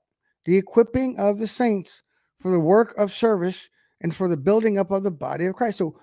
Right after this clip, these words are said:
when we're part of a local congregation, right? When we, we sit under a pastor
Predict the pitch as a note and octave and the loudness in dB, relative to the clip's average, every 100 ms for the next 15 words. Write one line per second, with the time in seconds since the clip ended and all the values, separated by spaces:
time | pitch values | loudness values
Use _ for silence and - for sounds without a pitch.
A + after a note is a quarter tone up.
0 | _ - F3 A3 A#3+ A#3 A3+ A3 G#3+ G#3 | _ 0 6 8 8 4 2 2 2 2
1 | G#3 G3 F3+ F#3 F#3 F3 - - F3+ F3+ | 2 0 0 0 0 -2 -4 -8 -6 -4
2 | E3+ E3+ E3 D#3 - A#2+ - _ _ _ | -6 -6 -6 -6 -10 -16 -20 _ _ _
3 | D#3 E3+ - _ _ _ - F#3 A3+ A#3 | -6 -6 -8 _ _ _ 0 4 6 4
4 | G#3+ G#3 F3 - - D#3 D#3+ - - - | 4 2 0 -6 -12 -10 -8 -10 -8 2
5 | A#3+ B3 - G3+ G#3 D3+ C3+ C#3+ _ _ | 4 4 0 -2 0 0 -4 -10 _ _
6 | _ _ _ _ _ - - F3+ F3 - | _ _ _ _ _ -16 -6 -4 -4 -6
7 | C#3 | -14